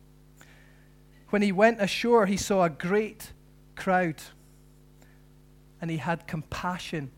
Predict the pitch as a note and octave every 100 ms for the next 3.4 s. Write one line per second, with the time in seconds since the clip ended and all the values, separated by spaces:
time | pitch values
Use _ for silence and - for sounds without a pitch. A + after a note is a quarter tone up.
0 | - - - D3+ D3 D3 - - - C#3+
1 | C#3 C3 A2+ - - - - - - -
2 | - - G#3 A3+ G3+ A3+ G3+ G3 G#3 -
3 | - C4+ B3+